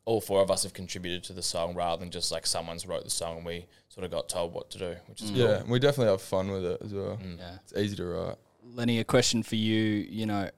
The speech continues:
Speaker 2: as, as a bit of a music nerd, I think often it goes by the wayside, just what you can do with the drums, you know, the difference. You know, a lot of people just see it as the beat, but it's so much more than that, you know.
Speaker 3: Mm.
Speaker 2: What's your process in creating the drum part of a song?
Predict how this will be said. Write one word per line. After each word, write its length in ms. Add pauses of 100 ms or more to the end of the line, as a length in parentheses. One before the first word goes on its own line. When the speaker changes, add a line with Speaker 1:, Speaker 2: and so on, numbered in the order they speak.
(140)
Speaker 2:
as, 200
as 180
a 40
bit 100
of 60
a 60
music 320
nerd, 360 (440)
I 120
think 420 (100)
often 460
it 80
goes 180
by 140
the 80
wayside, 460
just 200 (140)
what 240
you 140
can 180
do 240
with 100
the 80
drums, 480
you 60
know, 140
the 100
difference. 680
You 120
know, 100
a 60
lot 120
of 60
people 200
just 160
see 80
it 60
as 100
the 80
beat, 320
but 80
it's 100
so 120
much 200
more 160
than 100
that, 220
you 60
know. 140 (200)
Speaker 3:
Mm. 200
Speaker 2:
What's 340
your 260
process 480
in 100
creating 720
the 80
drum 520 (220)
part 280
of 100
a 60
song? 300